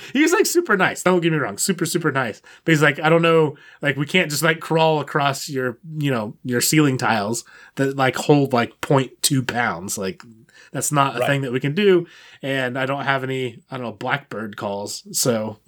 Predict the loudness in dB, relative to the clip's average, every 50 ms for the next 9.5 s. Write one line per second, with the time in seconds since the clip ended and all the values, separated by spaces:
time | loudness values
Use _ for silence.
0 | -14 -12 -4 0 2 2 2 2 0 4 6 6 6 6 4 2 -2 -4 -6 -14
1 | -16 -14 -14 -8 -4 0 2 2 4 4 2 2 0 -2 2 4 6 8 8 6
2 | 6 6 6 6 6 6 4 2 2 0 0 2 2 2 4 4 4 4 4 2
3 | 2 -2 -4 -2 0 0 2 2 0 -2 -2 -2 -2 0 0 0 0 0 0 -2
4 | -2 -6 -8 -10 -10 -12 _ _ -20 -20 -20 -20 -20 -20 -8 0 4 4 4 4
5 | 4 2 2 2 2 2 2 0 0 0 0 -2 0 2 2 2 0 -4 -8 -6
6 | -6 -6 -8 -8 -10 _ _ _ -4 0 0 0 0 -2 0 2 2 2 2 0
7 | _ -16 -16 -14 -10 -6 -2 2 2 2 2 2 0 -4 -6 -6 -2 2 2 4
8 | 4 4 4 4 2 2 0 0 0 0 0 0 0 -2 -4 -6 -8 -10 -8 -4
9 | -2 -2 0 0 0 0 0 0 -2